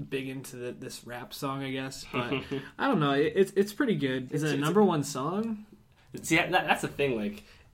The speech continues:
Speaker 1: What does it mean
Speaker 2: the
Speaker 1: to be a number one song at this point? I mean, I don't listen to the radio, so
Speaker 2: Yeah, it's radio and streaming combined, but the last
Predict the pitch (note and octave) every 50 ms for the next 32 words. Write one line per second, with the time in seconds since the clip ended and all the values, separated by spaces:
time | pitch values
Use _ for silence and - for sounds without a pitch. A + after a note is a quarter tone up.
0 | _ _ _ _ _ _ - - F#3+ G3 G#3+ G#3 - - F3+ D#3+ F3 G#3 B3+ D4
1 | C#4+ C4+ B3 G3 F#3+ G#3+ G#3 F#3 E3 D3+ C#3+ C#3+ D3 D3 C#3+ C#3+ C#3 B2+ - -
2 | C3 A#2+ A2+ G#2+ - - - - - F#2+ E2 C#2 - - - _ _ D3+ D#3+ D3+
3 | D3 E3 F3+ G3 F3+ F3 F3 F#3 D#3+ D3+ D#3+ C#3 B2+ B2+ A2+ G2+ - - - -
4 | - - - - - - B2+ B2 B2 A#2 A2 G#2+ C#3 D3+ D#3+ E3 E3 D3+ C#3+ C3+
5 | - - C#3 C3 C3 A#2+ - A#2 G#2+ G#2 G#2 A2 A2+ A#2+ A#2 - A2 G#2+ G#2 -
6 | - - - _ _ _ _ - B2+ A#2 C3+ C3+ D#3 F3+ F3 - -